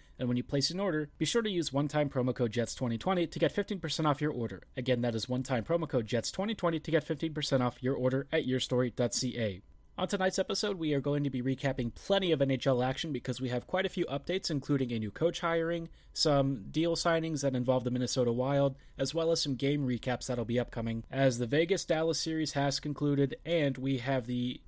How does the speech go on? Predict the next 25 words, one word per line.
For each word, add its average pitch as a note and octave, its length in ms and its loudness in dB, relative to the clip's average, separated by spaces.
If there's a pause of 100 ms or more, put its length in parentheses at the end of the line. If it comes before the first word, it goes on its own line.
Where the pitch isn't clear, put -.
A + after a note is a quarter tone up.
Tampa C#3+ 300 0
Bay E3+ 280 6
and C#3 140 0
New C#3+ 80 4
York D#3 320 4
Islanders D3+ 440 4
series B2+ 380 2
currently D3+ 380 -2
ongoing. B2 640 0 (100)
But D#3+ 220 2
before C#3 260 0
we B2+ 100 0
get B2+ 240 -2
into C3 280 -4
the B2 160 -4
N C3 80 0
H B2 160 0
L B2+ 120 -2
action, F3+ 360 -2
let's C#3 200 -4
talk F3+ 260 -2
about C#3+ 360 2
the C3+ 140 -6
hiring B2 500 0
today, A2 380 -4